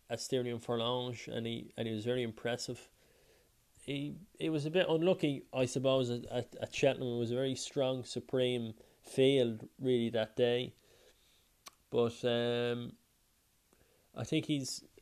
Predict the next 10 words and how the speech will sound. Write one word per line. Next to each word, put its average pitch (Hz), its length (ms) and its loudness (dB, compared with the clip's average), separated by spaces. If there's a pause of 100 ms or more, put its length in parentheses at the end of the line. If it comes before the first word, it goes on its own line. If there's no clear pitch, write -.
(240)
I 127 40 -8
think 143 200 -6
he's, - 340 -6
he's 127 500 -8
gonna 135 220 2
get, 123 340 0
uh, 117 460 4 (880)
proceedings 131 560 2
underway 127 500 0
here 117 360 -2